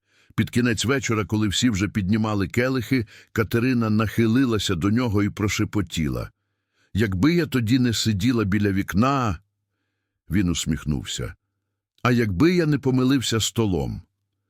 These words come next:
Вона засміялася крізь сльози. «То, мабуть, іноді помилка — це просто інша форма долі». «Точно», —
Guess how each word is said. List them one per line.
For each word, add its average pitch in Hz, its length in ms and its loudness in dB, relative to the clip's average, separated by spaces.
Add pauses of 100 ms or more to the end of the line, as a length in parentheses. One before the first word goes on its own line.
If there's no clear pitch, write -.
(500)
Вона 104 280 2
засміялася 95 840 -2
крізь 78 280 -4
сльози. 58 560 -6 (500)
«То, 131 160 2
мабуть, 123 500 -2
іноді 123 380 2
помилка — 131 720 0
це 123 140 -2
просто 131 400 -2 (100)
інша 131 380 2
форма 110 400 0
долі». 64 480 -4 (520)
«Точно», — 67 500 -4